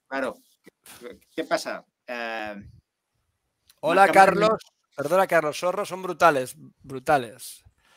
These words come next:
Speaker 1: Claro. Es que estos Pearl Jam no son los Pearl Jam a los que se une Matt Cameron.
Speaker 2: Claro.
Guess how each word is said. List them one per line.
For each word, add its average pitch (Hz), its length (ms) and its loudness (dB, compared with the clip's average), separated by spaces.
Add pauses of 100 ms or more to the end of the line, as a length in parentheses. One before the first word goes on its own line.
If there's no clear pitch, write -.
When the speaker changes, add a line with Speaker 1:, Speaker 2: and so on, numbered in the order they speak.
(120)
Speaker 1:
Claro. 85 280 -16 (1120)
Es 117 180 -8
que 160 300 0 (1400)
estos 165 300 -6
Pearl 151 260 -2
Jam 175 360 -2 (280)
no 147 200 -6
son 185 160 -6
los 180 140 -4
Pearl 127 200 -10
Jam 123 160 -6
a 123 60 -8
los 117 140 -10
que 117 100 -14
se 117 120 -14
une 113 120 -14
Matt 110 180 -16
Cameron. 104 420 -12 (840)
Speaker 2:
Claro. 123 300 -4